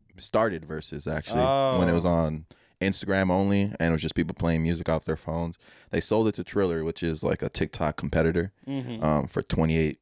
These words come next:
Speaker 1: for s-, X amount of dollars. I don't know. But now Triller is supposedly hasn't given them their money for it yet because, so here's the thing with Triller, though. Triller is probably going bankrupt right now.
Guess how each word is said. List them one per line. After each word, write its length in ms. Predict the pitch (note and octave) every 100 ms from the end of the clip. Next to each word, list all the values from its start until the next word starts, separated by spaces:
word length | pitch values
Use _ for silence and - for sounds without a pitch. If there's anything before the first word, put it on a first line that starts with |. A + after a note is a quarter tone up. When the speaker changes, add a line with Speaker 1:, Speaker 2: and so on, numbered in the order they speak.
| -
Speaker 1:
for 220 | - F2 D#2
s-, 180 | - - _ F2+
X 160 | F2+
amount 220 | E2+ D#2 D2+
of 40 |
dollars. 300 | D2 D2 C2+
I 40 |
don't 140 | D#2 D#2
know. 220 | D2 D#2 _ _ _ _ _ -
But 240 | A#2+ F#2 - _ _ _ _ _ _ _ _ _ -
now 500 | F#2 F#2 F#2 F2+ F2 -
Triller 420 | G#2+ F#2+ F2+ E2+ - _ _
is 80 | -
supposedly 420 | - E2+ F#2 E2+
hasn't 280 | E2 D#2 D#2+
given 200 | E2 D#2
them 160 | D#2 D2+
their 100 | D2
money 240 | D2+ D2
for 220 | - C#2+
it 120 | -
yet 200 | D2+ - - _ _ _ -
because, 580 | F2+ - E2 D#2 - - _ _ _ _
so 120 | - A#2+
here's 180 | D3
the 80 | B2+
thing 180 | - A2+
with 120 | F#2
Triller, 340 | - F#2+ E2 D#2
though. 260 | D#2 D#2 - -
Triller 340 | - D3+ A#2+ -
is 360 | F2 D#2+ D2 -
probably 340 | - E2 D2+
going 420 | - D2+ C#2+ C#2+ - _ -
bankrupt 460 | - - - - -
right 220 | -
now. 100 | -